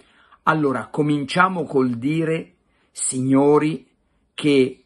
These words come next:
questa, queste dichiarazioni, queste polemiche, queste, queste,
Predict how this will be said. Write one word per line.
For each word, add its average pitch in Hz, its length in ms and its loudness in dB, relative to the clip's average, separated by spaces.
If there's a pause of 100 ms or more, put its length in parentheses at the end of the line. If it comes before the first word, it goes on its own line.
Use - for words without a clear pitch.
questa, 135 920 -4 (420)
queste 147 360 -2
dichiarazioni, 120 880 -6 (440)
queste 135 500 -8
polemiche, 127 960 -2
queste, 117 720 -6 (400)
queste, 120 840 -6